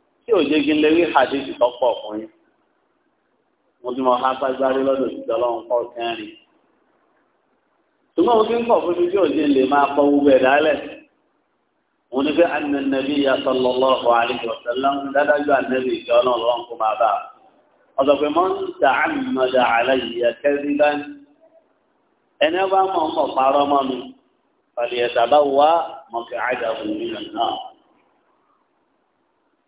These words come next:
Irúfẹ́ ẹni bẹ́ẹ̀, ọwọ́ náà bó lòun ti máa ní ìgbà láàyè. Àtàbáwo, òun ni kéèyàn ó ní ìgbà láàyè níbi kan bí mọ́nà sàmọ́kùnrin.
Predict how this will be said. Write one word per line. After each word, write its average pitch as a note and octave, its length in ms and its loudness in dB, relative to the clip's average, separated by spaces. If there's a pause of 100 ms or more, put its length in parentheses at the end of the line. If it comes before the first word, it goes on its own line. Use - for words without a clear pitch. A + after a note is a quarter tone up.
(340)
Irúfẹ́ D3 360 2
ẹni C#3+ 200 0
bẹ́ẹ̀, D3 260 2 (1080)
ọwọ́ C#3+ 260 4
náà C#3+ 300 -2
bó C3+ 260 -2
lòun A2+ 340 -4
ti A#2+ 140 -10
máa A#2+ 340 -4
ní C3+ 160 -16
ìgbà - 340 -14
láàyè. A#2 400 0 (1900)
Àtàbáwo, E3 640 -2 (1400)
òun C#3+ 200 -4
ni D#3 140 -2
kéèyàn D#3+ 400 4
ó C#3+ 100 4
ní D3 160 0
ìgbà D#3 300 4
láàyè C3+ 280 2
níbi C3+ 220 -8
kan B2+ 160 -8
bí B2+ 100 -6
mọ́nà C#3+ 280 -4
sàmọ́kùnrin. B2 640 -6